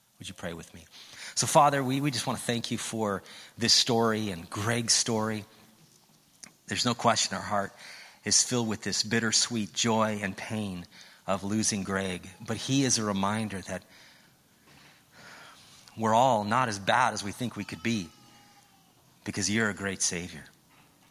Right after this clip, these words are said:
And if we're here or we're watching online or we're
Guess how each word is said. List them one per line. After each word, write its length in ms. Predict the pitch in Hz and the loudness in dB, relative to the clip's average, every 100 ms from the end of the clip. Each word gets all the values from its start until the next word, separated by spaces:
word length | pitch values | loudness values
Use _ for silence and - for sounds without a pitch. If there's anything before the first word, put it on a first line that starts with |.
| _ _ _ _ _ _ _ _ _ - | _ _ _ _ _ _ _ _ _ -4
And 80 | 110 | -2
if 80 | 143 | 0
we're 140 | 139 | 0
here 320 | 135 151 143 | 4 2 4
or 120 | 123 | 2
we're 140 | 104 117 | 0 2
watching 400 | 127 131 - 123 | 2 2 2 0
online 540 | 113 107 120 123 117 | 0 2 2 2 0
or 40 | 98 | -2
we're 220 | 107 | -2